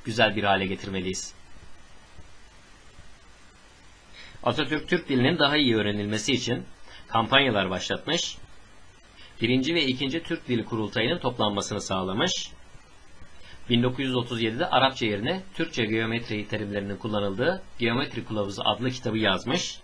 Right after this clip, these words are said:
vasiyetinde Türkiye İş Bankası'ndaki hisselerinden Türk Dil Kurumu'na pay ayırmıştır. Atatürk, Türk Tarih Kurumu ve Türk Dil Kurumu'nun milli kültürümüze katkısını şu sözleriyle ifade etmiştir.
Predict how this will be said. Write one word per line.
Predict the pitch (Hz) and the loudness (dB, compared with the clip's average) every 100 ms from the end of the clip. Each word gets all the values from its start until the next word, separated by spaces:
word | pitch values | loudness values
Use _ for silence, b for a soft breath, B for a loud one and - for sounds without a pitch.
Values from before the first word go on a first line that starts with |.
| - - - - - - - - - - - - - B B B | -18 -18 -18 -20 -20 -20 -20 -18 -14 -14 -16 -18 -18 B B B
vasiyetinde | 117 117 131 120 127 113 165 185 | -4 2 4 4 2 0 0 -2
Türkiye | - - 127 | -4 0 0
İş | 110 - | 0 2
Bankası'ndaki | 110 107 101 101 98 | 2 2 -6 -6 -6
hisselerinden | 92 - 110 101 101 139 180 - - | -8 -2 0 0 4 2 2 -10 -8
Türk | 156 - | -8 -4
Dil | 139 123 | -4 -2
Kurumu'na | 117 104 135 | -2 0 0
pay | - 113 | 2 2
ayırmıştır. | 101 95 92 95 - 98 - - - - - - - B B - | 4 0 -2 -6 -6 -6 -8 -18 -20 -20 -20 -20 -16 B B -4
Atatürk, | 110 135 127 - - | -2 -2 -2 -2 -2
Türk | 131 120 | -2 2
Tarih | 120 113 110 | 6 6 6
Kurumu | 104 101 139 | 0 0 2
ve | 123 | 2
Türk | 113 107 - | 2 -4 -2
Dil | 98 | -4
Kurumu'nun | - 98 110 151 | -2 -2 0 2
milli | 117 113 127 | 4 4 4
kültürümüze | 120 95 101 90 95 | 2 -2 -2 -2 0
katkısını | 110 - - - 175 | 2 0 -6 -4 -4
şu | - 123 | -2 -2
sözleriyle | 110 92 95 92 92 | -2 0 0 0 -2
ifade | - 98 92 | 2 2 2
etmiştir. | - - - 104 - | -4 -8 -8 -8 -10